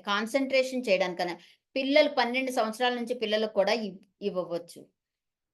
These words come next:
చదువుకున్నది గుర్తుండడానికి. ఎగ్జామ్‌లో చక్కగా మంచి మార్కులు రావాలంటే మనం చదువుకున్నది గుర్తుండాలి.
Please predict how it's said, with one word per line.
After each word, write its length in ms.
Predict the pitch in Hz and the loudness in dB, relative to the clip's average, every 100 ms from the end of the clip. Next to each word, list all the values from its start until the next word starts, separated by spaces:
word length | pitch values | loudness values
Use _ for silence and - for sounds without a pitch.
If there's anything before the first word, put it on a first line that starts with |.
| _ _ - | _ _ 2
చదువుకున్నది 600 | 240 277 285 277 277 214 | 4 4 4 4 4 2
గుర్తుండడానికి. 840 | 202 - 247 220 196 180 151 - _ _ _ _ _ _ _ _ _ _ _ _ _ _ _ _ _ - | -2 2 2 4 2 2 -2 -12 _ _ _ _ _ _ _ _ _ _ _ _ _ _ _ _ _ -6
ఎగ్జామ్‌లో 560 | 202 185 233 247 277 285 | -6 -2 0 2 4 4
చక్కగా 400 | 285 254 240 262 | 4 -4 -4 -4
మంచి 360 | 240 220 233 285 | -2 -4 -4 -4
మార్కులు 360 | 233 220 220 247 | 0 0 0 2
రావాలంటే 420 | 226 214 214 247 | 4 2 2 0
మనం 200 | 247 220 | -2 -2
చదువుకున్నది 560 | 214 196 208 226 220 240 | -2 -2 -2 -4 -2 -2
గుర్తుండాలి. 640 | 196 - 196 170 147 - | -4 -4 -4 -4 -6 -10